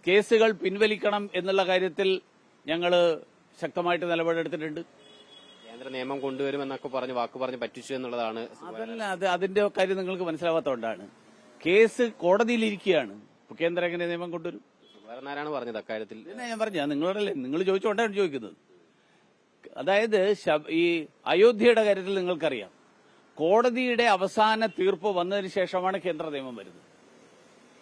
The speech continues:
Speaker 1: അതുകൊണ്ട് കേന്ദ്ര നിയമം വരണമെങ്കിൽ കോടതിയിൽ ഇരിക്കുന്ന ഒരു വിഷയത്തിൽ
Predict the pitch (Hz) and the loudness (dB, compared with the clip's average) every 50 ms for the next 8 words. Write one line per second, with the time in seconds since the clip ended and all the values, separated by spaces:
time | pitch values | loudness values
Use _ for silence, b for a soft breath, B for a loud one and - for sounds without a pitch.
0 | - - - - - - - - _ _ _ _ _ _ _ _ - - 165 208 | -20 -20 -20 -20 -20 -20 -20 -20 _ _ _ _ _ _ _ _ -6 -2 0 2
1 | 240 233 233 - - 180 190 220 254 247 254 254 240 233 226 240 240 226 208 202 | 4 4 2 2 2 0 0 2 2 2 0 0 0 -2 -2 -4 -2 0 0 0
2 | 190 196 196 185 175 160 147 160 190 214 190 - - - - - _ _ _ - | 0 0 -2 -2 -2 -4 -2 -2 -4 -4 -6 -10 -18 -20 -20 -20 _ _ _ -20
3 | - - 143 156 190 220 233 247 254 240 233 220 208 180 226 208 208 214 208 190 | -6 0 4 4 4 4 4 0 0 -2 -2 -2 -2 -2 -2 0 0 -2 -4 -4
4 | 185 - 214 208 180 214 208 | -4 -4 -4 -4 -4 -6 -6